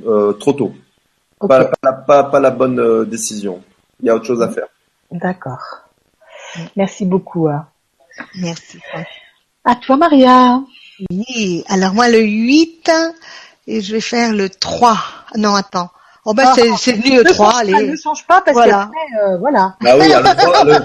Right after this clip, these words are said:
Speaker 1: eh, moi, je suis le trois, je suis énervé derrière
Speaker 2: Ah ben,
Speaker 1: l'écran.
Speaker 2: moi aussi, je suis énervée. D'un seul coup,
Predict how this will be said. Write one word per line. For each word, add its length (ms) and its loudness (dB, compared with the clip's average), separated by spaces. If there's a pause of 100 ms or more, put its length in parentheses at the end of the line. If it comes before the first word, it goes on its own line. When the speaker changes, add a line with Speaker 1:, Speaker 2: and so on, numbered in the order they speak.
(720)
Speaker 1:
eh, 180 0 (300)
moi, 160 0
je 60 -2
suis 80 -2
le 60 0
trois, 220 4
je 60 -2
suis 100 -4
énervé 400 2
derrière 300 2
Speaker 2:
Ah 80 4
ben, 100 0
Speaker 1:
l'écran. 80 2
Speaker 2:
moi 120 0
aussi, 260 -8
je 60 2
suis 160 4
énervée. 680 0
D'un 100 -2
seul 200 0
coup, 120 0